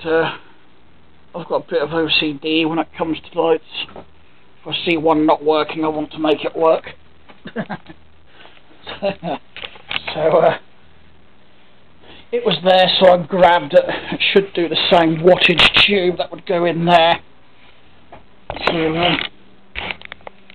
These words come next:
I can but try, I can but try.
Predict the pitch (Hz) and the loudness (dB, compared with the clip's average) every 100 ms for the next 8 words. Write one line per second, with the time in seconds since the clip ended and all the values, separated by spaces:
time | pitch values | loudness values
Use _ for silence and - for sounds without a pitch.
0 | - - 156 - 185 180 180 170 175 180 | -18 -14 -12 -6 -2 2 2 0 -4 -4
1 | 185 202 233 247 185 - 196 202 202 - | 0 2 0 0 -4 -10 -12 -10 -12 -16
2 | 196 165 120 117 | -8 -6 -6 -8